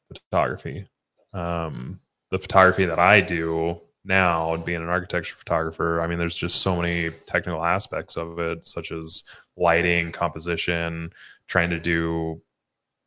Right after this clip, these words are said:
architecture justice, which is all lines. So there's a lot that goes into it. And then also factoring in, you know, the equipment that I use. I use way more equipment than your average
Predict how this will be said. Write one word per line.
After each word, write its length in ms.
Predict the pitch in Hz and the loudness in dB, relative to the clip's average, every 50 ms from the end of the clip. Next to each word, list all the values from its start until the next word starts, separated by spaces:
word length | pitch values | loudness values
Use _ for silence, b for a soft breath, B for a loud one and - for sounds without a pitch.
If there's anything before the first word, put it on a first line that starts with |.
| _ _ | _ _
architecture 640 | - 95 90 87 90 - - 90 85 - - 87 82 80 | 2 4 4 4 2 -2 -2 -2 -2 -2 -2 -4 -4 -6
justice, 760 | 80 - - 92 104 - - - 85 82 85 85 - - | -4 0 4 4 6 6 4 2 -2 -2 0 0 -2 -2
which 160 | - 85 80 - | -4 -6 -6 -4
is 120 | 82 82 | -4 -2
all 180 | 82 80 80 80 | -2 -2 -2 0
lines. 680 | 82 87 95 98 85 80 80 80 82 85 - - - - _ _ _ _ _ _ _ _ | 2 4 4 4 4 2 -4 -6 -4 -4 -4 -4 -6 -10 _ _ _ _ _ _ _ _
So 520 | - - - 92 85 82 82 82 82 82 82 | -8 -2 2 2 2 4 2 2 0 0 0
there's 540 | 87 87 85 80 80 - - - - - - - - _ _ _ _ _ _ _ _ _ _ _ - | 0 0 0 0 2 2 2 2 0 -2 -6 -12 -20 _ _ _ _ _ _ _ _ _ _ _ -2
a 80 | 98 95 | 0 2
lot 420 | 90 90 90 95 95 92 87 - | 4 6 8 8 8 8 6 4
that 140 | - 90 85 | 2 -2 0
goes 220 | 87 85 82 82 90 | 0 -2 -2 -2 -2
into 280 | 90 90 87 85 82 | -2 -2 -2 -2 -2
it. 220 | 82 82 82 82 - - 76 | -2 -2 -2 -2 -4 -8 -10
And 160 | 95 92 87 | -8 -6 -4
then 200 | 85 85 85 85 | -4 -6 -6 -4
also 360 | 87 95 98 87 - - 90 | 0 2 2 2 2 0 -4
factoring 500 | 82 - - 90 87 85 - 85 87 87 | -2 0 2 2 2 2 0 -4 -4 -2
in, 340 | 87 87 87 85 85 85 85 | -2 -2 -2 -2 -4 -4 -6
you 100 | 90 90 | -6 -6
know, 100 | 87 82 82 | -4 -2 -4
the 40 | |
equipment 380 | 85 - - 123 123 117 95 87 | -2 0 2 2 2 2 2 0
that 100 | 82 82 | -2 -2
I 60 | 82 | -2
use. 260 | 85 85 85 87 90 | -2 -2 -2 -2 0
I 80 | 95 104 | 0 0
use 240 | 117 120 104 82 82 | 0 0 -2 -2 -4
way 220 | 87 90 95 107 | -4 -2 -2 0
more 180 | 107 90 85 80 | 0 -2 -4 -4
equipment 420 | 82 - 92 87 85 85 82 - | -6 -6 -8 -8 -8 -8 -10 -12
than 120 | - 82 85 | -14 -16 -12
your 100 | 82 82 | -8 -6
average 500 | 82 82 80 82 82 82 82 - - | -6 -6 -6 -6 -8 -8 -8 -10 -12